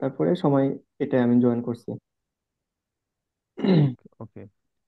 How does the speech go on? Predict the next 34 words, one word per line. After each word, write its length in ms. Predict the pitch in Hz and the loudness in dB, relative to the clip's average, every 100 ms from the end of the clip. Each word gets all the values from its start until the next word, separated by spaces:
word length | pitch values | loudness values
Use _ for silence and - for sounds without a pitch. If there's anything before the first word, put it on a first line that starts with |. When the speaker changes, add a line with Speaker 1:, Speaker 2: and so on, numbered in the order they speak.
| _ _ _ - | _ _ _ -6
Speaker 2:
ঠিক 220 | 160 139 | -6 -4
আছে, 220 | 120 - | -8 -8
ইনশাআল্লাহ। 560 | 113 - 117 117 160 170 | -12 -8 -8 -6 -6 -4
আল্লাহ 300 | 127 131 139 | -2 0 0
মালিক, 260 | 143 175 | -2 -2
আমার 200 | 175 139 | -2 0
মনে 200 | 147 151 | 0 0
হয় 200 | 165 180 | 0 0
যে 140 | 165 170 | 0 -2
আপনি 540 | 135 - 151 151 160 - _ _ _ - | -2 -4 -4 -4 -6 -12 _ _ _ -16
একটু 280 | - - 156 | -14 -10 -8
চেষ্টা 380 | - 151 - 156 | -6 -4 -2 0
করেন, 260 | 156 160 - 202 170 | -2 -4 -6 -10 -6
এবং 400 | 120 127 131 131 | 0 2 2 0
আমি 300 | - 120 131 | -2 0 0
যেটা 240 | 123 135 135 | 0 0 0
বলছি 380 | 131 131 - | -2 -4 -4
যে 80 | 147 | -2
মুখ 220 | 120 131 | 2 2
দিয়ে 180 | 127 139 | 0 0
বলার 240 | 131 135 139 | 0 -2 -4
চেষ্টা 360 | - 139 156 | -6 -6 -4
করেন, 380 | 139 160 208 208 | -2 -2 -2 -4
একটা 300 | - - 139 | -8 -6 -6
সময় 280 | - 147 160 | -4 -2 -2
ঠিক 220 | - 139 | -2 -4
হয়ে 180 | 131 104 | -2 -2
যাবে 160 | 101 | -2
ইনশাআল্লাহ। 440 | 101 - 101 80 - _ _ _ _ _ _ _ _ _ _ _ _ _ _ _ _ _ _ _ _ _ _ _ - _ _ _ - | -6 -8 -12 -12 -18 _ _ _ _ _ _ _ _ _ _ _ _ _ _ _ _ _ _ _ _ _ _ _ -20 _ _ _ -14
ওকে, 160 | - | -2
Speaker 1:
আহ, 120 | 143 131 | 2 4
Speaker 2:
ধন্যবাদ। 360 | 123 113 101 - _ | 4 4 0 -8 _
Speaker 1:
আমাদের 280 | 143 156 165 | -2 2 2
ফ্যামিলিতে, 760 | 165 156 165 170 170 135 143 | 2 0 2 2 0 -2 -2